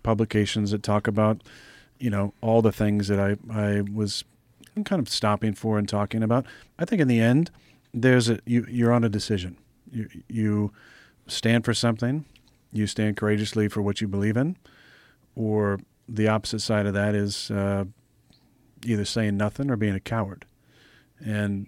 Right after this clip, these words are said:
I wasn't willing to do that. Now,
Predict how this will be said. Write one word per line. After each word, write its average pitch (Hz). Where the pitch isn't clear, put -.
I 110
wasn't 101
willing 104
to 113
do 117
that. 95
Now, 98